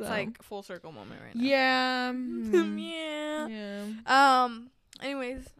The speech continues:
Speaker 2: I, maybe this is just gonna be a short episode today.
Speaker 1: <laughs> Yeah.
Speaker 2: Anything you wanna put the people on?
Speaker 1: Mm, oh, shit. You're right. Okay.
Speaker 2: Okay, okay.
Speaker 1: Um, well, I haven't really,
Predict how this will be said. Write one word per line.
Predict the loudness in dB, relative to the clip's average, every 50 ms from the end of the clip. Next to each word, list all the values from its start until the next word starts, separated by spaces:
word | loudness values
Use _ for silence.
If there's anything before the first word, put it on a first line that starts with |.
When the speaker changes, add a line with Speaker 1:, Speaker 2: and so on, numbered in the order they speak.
| _ -14 -10
Speaker 2:
I, | -10 -6
maybe | -4 -4 0 0 2 2
this | 2 4 4
is | 2 2
just | 4 0 -2 -2 -4
gonna | -8 -2
be | 0 2
a | 2 2
short | 0 -2 -4 -2 -2 -2
episode | -4 -4 -6 -8 -6 -6 -6 -6 -8
today. | -10 -12 -12 -12 -12
Speaker 1:
<laughs> | -14 -14
Yeah. | -8 -4 -2 0 0 0 -2 -2 -4 -6 -8 -10 _ _ _ _ _ _ _ _ _
Speaker 2:
Anything | -8 -8 -6 -6 -6 -6 -6
you | -6 -6
wanna | -6 -6 -6
put | -10 -12 -16
the | -12
people | -14 -12 -10 -8 -8
on? | -8 -8 -8 -10 -12
Speaker 1:
Mm, | -12 -14 -14 -12 -12 -12 -12 -10 -10 -10 -12 -12 -14 _ _ _ _
oh, | -2 0 0 -2
shit. | -2 -4 -8 -6 -2 0 2 2 2 2 0 -2 -4 -8 _ _ _ _
You're | -8 -6 -6 -4
right. | -4 -2 -2 -2 -2 -2 -2 -4 -8 -12 _ _ _ _
Okay. | -2 -2 0 2 4 4 4 4 2 -2 -4 -6 -8 -10 _ _ _ _ _ _ -12
Speaker 2:
Okay, | -6 0 4 6 6 6 6 2 0
okay. | -4 -6 -8 -8 -8 -6 -6 -6 -6 -6 -6 -8 -8 -10 -10 -12 _ _ _ _
Speaker 1:
Um, | 0 2 2 4 2 2 4 4 4 4 2 2 0 -2 -6 _
well, | 0 2 4
I | 4 4 2
haven't | 2 0 -2 -2 -2 -2
really, | 0 0 2 2 2 0